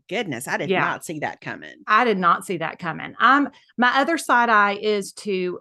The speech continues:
Speaker 2: and listen, I know you can't leave any game in the hands of the officials. I will say that a million times, but I'm gonna say we had some garbage officiating in our game. Like, the calls, there were two that they called pass interference that absolutely were not.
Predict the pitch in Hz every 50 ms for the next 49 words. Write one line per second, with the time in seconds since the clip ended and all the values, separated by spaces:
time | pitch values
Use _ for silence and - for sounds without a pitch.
0 | - - 226 208 214 214 208 202 - 196 170 - - 185 202 208 202 202 214 208
1 | 240 233 - 247 240 - - 220 226 220 185 202 208 226 214 208 208 202 190 180
2 | 180 175 175 165 180 185 175 170 - 170 165 160 160 - 175 165 - 160 143 -
3 | - 170 180 185 180 - 202 185 180 180 170 165 165 175 175 170 170 170 175 165
4 | 165 160 - - - 185 180 208 214 214 202 - 202 180 170 185 208 202 226 202
5 | 160 - - 160 156 151 139 135 135 _ - 185 170 160 156 151 160 165 151 -
6 | - - - - 170 151 - - 180 170 156 160 156 151 151 156 - 156 151 160
7 | 170 160 165 165 160 165 160 147 135 - 196 196 185 185 - - - - - -
8 | _ _ _ _ _ _ - - 208 196 190 - 208 196 190 - - - 254 247
9 | 247 247 247 254 240 - - 208 190 170 170 151 - - - 294 277 277 277 226
10 | 214 190 202 185 185 - 175 160 156 170 170 165 - 190 165 147 143 - 240 233
11 | 220 208 185 - - - - 175 175 165 - - 196 160 156 156 156 175 165 143
12 | 139 147 170 220 247 262 254 226 -